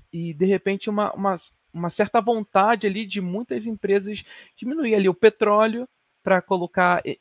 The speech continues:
o, o elétrico ali no dia a dia e tudo mais. Por outro lado, também, essa questão do petróleo, a gente vê que tem algumas que querem, mas tem outras que não querem. Então, isso, isso já é uma, um, uma variável. E aí, tem toda a questão do,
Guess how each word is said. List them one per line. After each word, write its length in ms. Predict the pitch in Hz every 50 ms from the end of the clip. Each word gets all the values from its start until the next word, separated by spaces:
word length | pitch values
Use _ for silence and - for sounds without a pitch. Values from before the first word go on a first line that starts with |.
| _ _ _
o, 160 | - 196 196 -
o 160 | - 175 202
elétrico 640 | 202 185 175 170 190 202 196 185 - 180 160 - 170
ali 160 | 156 156 170
no 100 | 175 175
dia 260 | 147 139 143 160 156
a 40 | 143
dia 460 | 131 - 139 147 175 185 180 160 143
e 20 | 139
tudo 260 | - 170 175 185 208
mais. 220 | 202 170 143 -
Por 160 | - - 262
outro 200 | 269 240 - 359
lado, 300 | - 190 185 - 233 262
também, 360 | 233 - 247 220 208 214 254 - - 240 214 185 -
essa 180 | - 165 - 196
questão 280 | - 190 - - 214
do 100 | 208 220
petróleo, 560 | - - 214 185 _ - 165 160 185 240 247 214
a 60 | 175
gente 260 | 175 196 - - 208
vê 200 | 160 147 170 196
que 220 | - - 240 214 - _ _ _ -
tem 240 | - 214 240 247 233
algumas 460 | 220 190 165 151 185 196 196 185 -
que 80 | 180
querem, 300 | - - 180 190 220 254 254
mas 160 | 254 247 240
tem 100 | - 240
outras 220 | 226 - 247 -
que 80 | - 247
não 160 | 247 269 339
querem. 420 | - - 190 160 - - 110 - -
Então, 140 | - - 196
isso, 180 | - - 269 254 _ - - - _ _ _
isso 300 | - - 208 233 - 190
já 140 | 180 214
é 40 | 220
uma, 400 | 226 226 240 240 220 190 165 - -
um, 120 | 185 202 196 -
uma 220 | 190 208 214 208
variável. 680 | 196 208 220 226 254 220 160 147 127 117 127 127 120 135 _ _ _ _ _ _ _ _ _ _ _
E 100 | 208 240
aí, 220 | 262 294 302 294 -
tem 160 | - 233 233
toda 200 | - 247 247 277
a 20 |
questão 420 | - - 262 220 - 247 233 233 220
do, 320 | 233 233 190 135 127